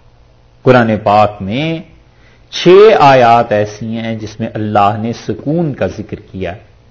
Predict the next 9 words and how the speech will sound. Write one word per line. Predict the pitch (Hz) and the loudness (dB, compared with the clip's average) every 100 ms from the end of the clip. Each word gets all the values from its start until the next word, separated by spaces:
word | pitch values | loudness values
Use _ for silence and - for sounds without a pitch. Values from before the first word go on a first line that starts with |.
| _ _ _ _ _ _ _ _ _ _ _ _ _ _ _ | _ _ _ _ _ _ _ _ _ _ _ _ _ _ _
اور | 139 143 | 2 2
ان | 143 123 | 2 -4
چھ | - 151 175 | -4 0 2
آیات | - 110 107 107 107 - | 4 4 4 2 0 -6
کے | |
متعلق | 98 98 101 95 104 139 185 370 - _ _ _ _ _ _ _ _ - | -8 -6 -4 -4 -2 2 2 0 -8 _ _ _ _ _ _ _ _ -6
امت | 127 123 120 120 | -4 0 0 -2
میں | 120 139 147 147 - _ - | -6 -4 -4 -6 -12 _ -6
ہمیشہ | 113 131 180 180 196 | -4 -2 -2 2 2